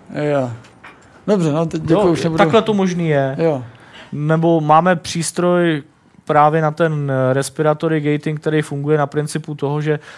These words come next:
Speaker 2: ten pacient má nějakou masku a je, je snímáno, jak dejchá. To znamená, víte, že vydechuje a nadechuje.
Speaker 1: A z toho se odhodne,
Speaker 2: Snímáte
Speaker 1: jo.
Speaker 2: ten proud toho vzduchu a tím o-,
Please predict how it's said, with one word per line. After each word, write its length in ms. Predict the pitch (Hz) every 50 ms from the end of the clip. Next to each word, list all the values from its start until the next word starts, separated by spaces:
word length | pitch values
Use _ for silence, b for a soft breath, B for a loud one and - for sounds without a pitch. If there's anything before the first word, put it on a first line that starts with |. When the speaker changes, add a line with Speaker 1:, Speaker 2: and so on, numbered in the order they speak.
| B B
Speaker 2:
ten 180 | - 147 151 143
pacient 340 | - 143 139 - 156 151 156
má 100 | 156 151
nějakou 260 | 147 143 - 156 139
masku 580 | 120 117 - - - - 143 147 160 214 233 - _ _ _ _ B B B B B B B B B B _ _ -
a 440 | 139 139 139 143 139 139 139 - -
je, 120 | - 151 - - _ _ -
je 140 | 156 156
snímáno, 560 | 151 - - 160 160 160 160 160 160 160 165 170
jak 180 | 165 160 156
dejchá. 460 | 147 147 151 143 - - 127 113 110
To 100 | 107 120
znamená, 520 | 117 123 123 131 135 135 139 139 139 135 131 B B B B _ -
víte, 200 | 139 139 175 165
že 160 | 143 160 143
vydechuje 540 | 131 135 131 151 156 151 - 165 156 143 107
a 100 | 78 110
nadechuje. 800 | 117 117 123 139 131 - - 160 160 165 165 170 175 190 214 208 - - - - -
Speaker 1:
A 80 | -
z 60 | -
toho 120 | - 175 156
se 140 | - 180 175
odhodne, 320 | 175 175 160 165 170 180
Speaker 2:
Snímáte 360 | 180 180 180 175 180 180 180
Speaker 1:
jo. 60 | 160
Speaker 2:
ten 180 | 147 185 175 165
proud 340 | - 165 165 165 165 160 165
toho 240 | - 160 156 147 131
vzduchu 540 | 127 131 139 143 143 - - 170 165 165
a 60 | 156 147
tím 380 | 151 - 147 147 147 147 139 135
o-, 120 | 139 135